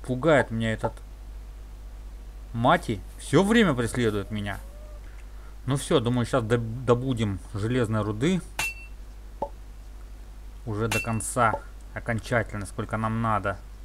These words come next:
Больше можно, больше, наверное, можно не добывать пока. Потом, может, где-нибудь пригодится. Так, смотрим, что у нас, прокачка какая-то опять случилась. Так, игрок.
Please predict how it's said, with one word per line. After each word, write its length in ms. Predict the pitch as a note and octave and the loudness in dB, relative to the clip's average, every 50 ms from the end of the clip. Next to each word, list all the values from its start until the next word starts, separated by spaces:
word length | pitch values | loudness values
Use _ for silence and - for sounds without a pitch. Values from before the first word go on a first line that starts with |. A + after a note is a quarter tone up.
| - - - - - - - - - - - - - - - - - - - - - - - - - - - - - - - - - - - - - - - - - - | -14 -14 -16 -16 -16 -14 -10 -6 -4 -4 -4 -6 -8 -14 -14 -14 -14 -16 -14 -14 -14 -14 -14 -10 -8 -8 -8 -8 -10 -14 -14 -14 -14 -14 -14 -14 -14 -16 -14 -16 -12 -8
Больше 560 | A#2+ A2 G#2 A#2+ C#3+ C#3 C3+ - - - G#2+ G2 - - - - - - | -6 -4 4 6 6 6 6 4 -2 -6 -6 -6 -8 -12 -14 -14 -14 -10
можно, 540 | C3+ A#2+ A#2 B2 C#3+ C#3+ A#2+ C3 B2 B2 A#2 - - - - - - - - - - - G#2+ | -4 -2 0 0 0 0 2 2 0 0 -2 -4 -10 -14 -16 -16 -16 -16 -10 -6 -2 0 4
больше, 260 | C3+ F#3+ F#3 - - | 4 4 4 4 4
наверное, 300 | D#3+ D#3+ D#3+ D#3 C#3+ C#3+ | 4 6 6 6 4 4
можно 240 | C#3+ C#3+ C#3+ C3 C#3 | 4 2 2 4 4
не 120 | C#3 C#3 C3+ | 4 4 4
добывать 520 | B2+ B2+ A#2+ A2+ B2+ A#2+ A2+ G#2+ F#2+ F#2 | 2 2 2 4 4 6 6 6 6 4
пока. 380 | - - G#2 - - G2+ - - - - - - - - - - - - - | 2 -4 -4 -2 -2 -6 -6 -8 -12 -14 -14 -14 -14 -14 -14 -14 -14 -4 -2
Потом, 260 | - A2 - D3 C#3 | -2 2 2 2 4
может, 200 | B2+ A#2+ A2 A2 | 4 2 2 0
где-нибудь 300 | A2+ A2 B2 A#2+ A#2 G#2 | 0 0 0 0 0 0
пригодится. 680 | - - A#2 G#2+ A#2 A2 A#2+ C#3 C#3+ - - - - - - - - - - - - - - - - - - - - - - - - | -2 -4 0 2 2 2 2 -4 -6 -6 -8 -8 -8 -8 -8 -12 -14 -14 -14 -14 -14 -14 -14 -14 -14 -14 -14 -14 -14 -14 -14 -10 2
Так, 280 | - A#2+ G2+ F2+ - - - - - | 4 4 4 4 0 -8 -14 -14 -8
смотрим, 400 | - C3 B2 A#2+ - - G2 F#2+ - - - | -2 -2 -2 -2 -2 -8 -10 -10 -12 -12 -14
что 220 | - - - C3 | -10 -6 -4 -4
у 60 | B2+ | -2
нас, 140 | A#2+ A2+ G2+ | -2 -4 -4
прокачка 540 | - - - - - D#3 D#3+ - - - - - - | -4 -4 -6 -2 0 0 0 0 -4 -10 -12 -14 -12
какая-то 260 | - - A2 G#2 - G2 | -6 -6 -6 -4 -2 -6
опять 240 | F#2+ - G#2 G2 | -4 -4 -8 -8
случилась. 600 | - - A2 G#2 - - G#2 F#2+ F#2 - - - - - - - - - - - - - - - - - - - - - - - - - | -8 -10 -10 -10 -10 -10 -10 -10 -10 -10 -12 -14 -14 -14 -16 -14 -14 -14 -14 -12 -14 -14 -14 -14 -14 -14 -14 -14 -14 -14 -14 -14 -14 -10
Так, 300 | - G#2+ G#2 G2 - - | -6 -6 -4 -4 -6 -8
игрок. 460 | A2 G#2+ G#2 A#2 A2 A2+ G#2 - - | -10 -8 -6 -2 -2 -2 -2 -2 -6